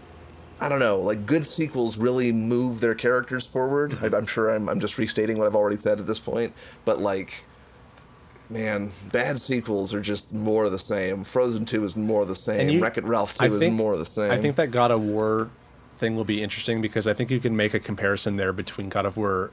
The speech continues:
Speaker 2: uh, the new God of War, and God of War Ascension, which is, like, the bad one, right?
Speaker 1: Yeah, I played that one. That
Speaker 2: Yeah.
Speaker 1: one sucks.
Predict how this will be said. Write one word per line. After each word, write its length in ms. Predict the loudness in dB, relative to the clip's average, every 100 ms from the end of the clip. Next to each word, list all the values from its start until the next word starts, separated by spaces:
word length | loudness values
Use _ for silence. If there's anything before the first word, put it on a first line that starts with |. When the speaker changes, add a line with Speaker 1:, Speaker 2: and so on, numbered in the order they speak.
| -8
Speaker 2:
uh, 400 | -4 -2 -2 -4
the 160 | -4 -2
new 240 | 0 2
God 160 | 4 2
of 80 | 2
War, 240 | 0 0
and 200 | -2 -4
God 160 | 0 2
of 100 | 2
War 140 | 0
Ascension, 580 | 0 0 0 0 -4 -6
which 160 | -6 -2
is, 140 | 0
like, 340 | 0 0 -4 -2
the 100 | 0
bad 360 | 2 2 2
one, 400 | -2 -6 -6 -14 -18 -4
right? 320 | -2 0 -2 -8 -14 -2
Speaker 1:
Yeah, 380 | 2 4 4 2
I 120 | 0
played 280 | 4 4 4
that 200 | 2 2
one. 180 | 0 2
That 140 | 2
Speaker 2:
Yeah. 60 | 0
Speaker 1:
one 100 | -4
sucks. 680 | -8 0 0 0 -6 -14